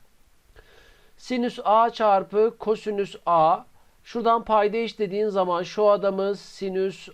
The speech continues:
a ile bu adamı kosinüs a ile çarptığın zaman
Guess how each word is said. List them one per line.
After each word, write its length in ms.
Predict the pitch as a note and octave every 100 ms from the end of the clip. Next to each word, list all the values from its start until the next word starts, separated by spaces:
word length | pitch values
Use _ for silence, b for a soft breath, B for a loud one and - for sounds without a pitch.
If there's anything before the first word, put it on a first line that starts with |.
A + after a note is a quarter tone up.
| -
a 300 | E3 F#3+ F#3
ile 440 | D#3+ D3 C#3 B2
bu 180 | E3 G3
adamı 500 | F#3 F3 D#3 E3+ F#3+ b b b b
kosinüs 560 | - F#3+ F#3 G3 G3 F3+ -
a 280 | E3 F#3+ G3+
ile 260 | D#3+ C#3+
çarptığın 640 | C3 F#3 F#3+ F#3 F#3 E3 C#3
zaman 480 | B2 D#3+ D#3 D3